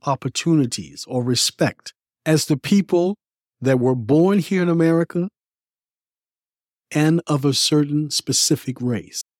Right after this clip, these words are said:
okay? The last point that he brought up was, as you can imagine, he had a very harsh view of the gay and lesbian community.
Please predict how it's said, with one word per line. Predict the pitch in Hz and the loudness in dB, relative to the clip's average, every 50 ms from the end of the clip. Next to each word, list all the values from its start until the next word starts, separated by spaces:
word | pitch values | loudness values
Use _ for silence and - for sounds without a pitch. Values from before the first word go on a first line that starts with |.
| _ _ | _ _
okay? | 104 98 - 127 120 139 190 214 - _ _ _ _ _ _ _ _ _ _ _ _ _ _ _ _ _ _ _ _ _ _ _ _ | -16 -6 -4 -2 -2 -2 -2 -4 -8 _ _ _ _ _ _ _ _ _ _ _ _ _ _ _ _ _ _ _ _ _ _ _ _
The | _ 139 | _ 0
last | 127 131 139 147 156 165 - - | 2 4 4 4 2 2 -2 -2
point | - - 156 160 165 190 - _ | 0 2 4 4 2 0 -2 _
that | - 151 139 | 0 0 0
he | 113 120 156 156 151 143 147 - _ - | 0 0 0 0 0 -2 -6 -12 _ 0
brought | 143 135 135 139 | 2 2 4 4
up | 143 147 151 - _ | 2 0 -2 -6 _
was, | 131 127 127 127 123 - - - _ _ _ _ _ _ _ _ _ - | -4 -2 0 0 -2 -4 -8 -12 _ _ _ _ _ _ _ _ _ -4
as | 120 123 127 | -2 0 0
you | 135 - | 0 0
can | 160 147 | 0 2
imagine, | 135 131 131 127 123 131 127 143 156 170 180 - _ _ _ _ _ _ _ | 2 4 2 2 0 0 -2 -2 -2 -2 -4 -6 _ _ _ _ _ _ _
he | _ - 165 123 | _ -2 -2 -2
had | 117 147 139 | 0 0 0
a | 131 120 | 0 -2
very | 117 123 113 147 160 156 147 135 | -4 -4 -2 0 2 2 2 0
harsh | 123 - - - - 165 147 117 107 - - | -2 -4 -8 -2 0 0 0 0 -2 -4 -4
view | 127 117 131 143 143 117 95 92 110 - _ _ _ _ _ _ _ _ _ _ _ _ _ _ _ _ _ | -6 -4 -2 0 2 2 0 -2 -6 -12 _ _ _ _ _ _ _ _ _ _ _ _ _ _ _ _ _
of | - 139 135 | -4 -2 0
the | 139 135 | 0 -2
gay | 123 120 131 135 135 135 135 | 0 0 2 2 2 2 2
and | 131 123 | 2 2
lesbian | 123 123 120 120 117 123 120 120 | 2 0 0 -2 -2 -4 -4 -4
community. | - - 139 139 160 160 123 92 - - 98 - | -4 -2 0 2 2 2 0 0 -4 -10 -16 -18